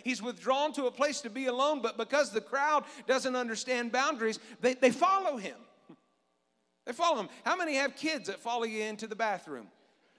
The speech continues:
How many have pets that wanna follow you into the bathroom? Come on, Max, give me a moment, right?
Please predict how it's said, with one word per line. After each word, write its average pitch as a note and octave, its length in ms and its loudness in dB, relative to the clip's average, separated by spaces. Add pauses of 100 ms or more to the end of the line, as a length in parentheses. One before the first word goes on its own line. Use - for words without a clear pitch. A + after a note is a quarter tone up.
(1300)
How A3 100 -2
many D4+ 180 0
have D4+ 200 2
pets D4 340 0
that G3 140 -4
wanna F#3+ 160 -2
follow F3+ 260 0
you D3+ 160 -4
into C#3+ 200 -6
the C#3+ 80 -10
bathroom? B2 500 -2 (640)
Come C5+ 180 0 (220)
on, A3+ 160 4
Max, G#4 320 2
give A4+ 240 4
me G4+ 100 0
a D4+ 80 2
moment, A#4+ 480 2 (480)
right? A4 280 0